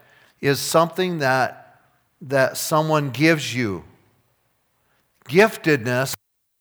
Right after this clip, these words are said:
that you are. So Christmas, and I think some of you know, there's a difference between a gift you receive and being gifted.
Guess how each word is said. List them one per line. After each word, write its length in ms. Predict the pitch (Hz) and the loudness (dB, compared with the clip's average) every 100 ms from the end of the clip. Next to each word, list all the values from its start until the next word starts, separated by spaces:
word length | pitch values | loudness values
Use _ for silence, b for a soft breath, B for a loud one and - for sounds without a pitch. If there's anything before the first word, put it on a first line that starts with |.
| _ _ - | _ _ -2
that 160 | 147 | -2
you 180 | 160 165 | 2 6
are. 540 | 165 185 156 101 - - - _ _ _ _ _ b b b b b b b | 8 10 8 4 -2 -14 -20 _ _ _ _ _ b b b b b b b
So 380 | - - 165 165 | -4 4 6 6
Christmas, 600 | 165 - 240 - 190 143 - _ _ _ _ _ | 4 2 2 2 -2 -4 -6 _ _ _ _ _
and 100 | 123 | 0
I 140 | 131 | 0
think 260 | - 151 127 | 0 -8 -6
some 280 | - 151 | -4 -2
of 40 | 151 | -2
you 60 | |
know, 220 | 139 143 147 - _ _ _ _ _ - | 2 2 2 -2 _ _ _ _ _ 0
there's 220 | 185 151 | 0 0
a 60 | |
difference 460 | 151 220 180 170 - | 0 0 0 -4 -8
between 340 | 160 - 180 | -10 -6 -6
a 80 | 160 | -6
gift 320 | 123 170 175 | -6 -6 -6
you 80 | 202 | -8
receive 560 | 208 185 - 160 151 143 | -8 -8 -4 -2 -4 -6
and 260 | 135 131 | -12 -12
being 280 | 135 143 131 | -10 -10 -10
gifted. 460 | 123 120 - 101 | -8 -10 -10 -16